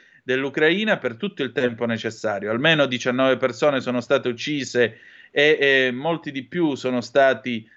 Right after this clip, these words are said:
eh, feriti nel momento in cui i missili russi hanno colpito varie zone dell'Ucraina, incluso quella centrale di Kiev.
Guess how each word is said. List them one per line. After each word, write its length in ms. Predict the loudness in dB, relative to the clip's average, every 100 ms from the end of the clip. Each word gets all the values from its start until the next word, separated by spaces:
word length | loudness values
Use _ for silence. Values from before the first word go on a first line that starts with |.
| _
eh, 320 | -2 0 0
feriti 640 | -2 -2 0 -2 -4 -4 -2
nel 200 | 0 0
momento 380 | 0 0 0 -4
in 100 | 0
cui 680 | 4 4 4 2 0 0
i 60 | 0
missili 460 | 0 -2 -2 0 4
russi 340 | 4 2 2
hanno 180 | 2 4
colpito 560 | 2 0 -2 0 0
varie 360 | 4 6 6 2
zone 320 | 2 2 2
dell'Ucraina, 720 | -2 -4 -2 2 2 0 -4 -6
incluso 640 | -10 -8 -8 -8 -8 -2
quella 240 | 2 4
centrale 600 | 4 2 -2 0 0 -2
di 120 | -6 -6
Kiev. 580 | 0 2 2 0 -2